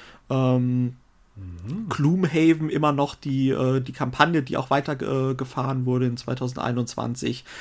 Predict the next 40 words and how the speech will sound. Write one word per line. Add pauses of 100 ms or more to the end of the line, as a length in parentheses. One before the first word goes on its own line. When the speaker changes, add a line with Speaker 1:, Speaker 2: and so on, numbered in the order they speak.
(260)
Speaker 1:
Dune
Imperium,
Speaker 2:
Große
Speaker 1:
auch
so
ein
Speaker 2:
Box? (340)
Speaker 1:
Ja,
ja, (140)
genau. (400)
Dune
Imperium,
Speaker 2:
Ah,
Speaker 1:
auch
Speaker 2:
ja.
Speaker 1:
so
ein
Highlight,
wenn
endlich
mal
das
Deluxe-Pack
bei
mir
ankommt,
was
ich
vor
einem
Jahr,
äh,
vorbestellt
habe.
Und
Street
Fighters
The
Miniatures
Game.